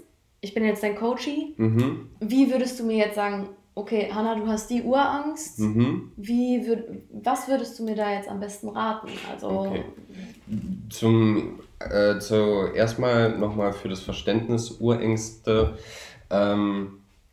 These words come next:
Speaker 2: die Seele sucht sich quasi die Urangst aus, die
Speaker 1: Krass.
Speaker 2: sie in diese Inkarnation mitnimmt.
Speaker 1: Wow.
Speaker 2: Und das ist der, oder im Allgemeinen sind Ängste der Katalysator für Wachstum.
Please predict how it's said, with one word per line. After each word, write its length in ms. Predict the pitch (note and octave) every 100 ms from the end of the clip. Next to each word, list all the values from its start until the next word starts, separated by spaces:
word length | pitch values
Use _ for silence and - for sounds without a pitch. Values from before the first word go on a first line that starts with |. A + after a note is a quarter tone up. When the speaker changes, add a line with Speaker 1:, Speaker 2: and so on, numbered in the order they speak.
| _ _ _ _ _ _ _ _ _
Speaker 2:
die 240 | G#2 G#2
Seele 640 | G2 G#2+ C3+ C#3+ C3+ B2 G2+
sucht 320 | G2 A#2+ A#2
sich 260 | A#2 A2 -
quasi 760 | - G2+ G2+ G2+ G#2 G2 F#2+ -
die 500 | F#2+ G#2+ G#2+ G#2+ A2
Urangst 580 | A2 G#2+ F#2+ G2+ G2 -
aus, 380 | E2+ D#2 - -
die 60 | G#2+
Speaker 1:
Krass. 120 | G#2
Speaker 2:
sie 140 | G#2+ -
in 100 | G2+
diese 240 | G2 F#2+
Inkarnation 840 | - G2+ G#2 G2 F#2 - F#2+ F#2 -
mitnimmt. 460 | E2+ - - - - -
Speaker 1:
Wow. 240 | F#3 - - -
Speaker 2:
Und 340 | F#2+ G2 F#2+ -
das 540 | F2+ G#2+ A#2+ - -
ist 360 | - G#2+ - -
der, 560 | G#2 G2+ G2+ G2+ G2 F#2+ - - - - - - - - - - - - -
oder 400 | F#2 D#2+ - -
im 160 | F#2
Allgemeinen 520 | - F#2 F#2 G#2 B2 A2+
sind 180 | G2+ F#2+
Ängste 520 | G2 G#2+ - G#2 G2
der 280 | F#2 A2 G#2+
Katalysator 720 | A#2 G#2 G#2 G#2 G#2 G#2 G2+
für 140 | G#2+
Wachstum. 480 | G#2 G#2+ - F2+ -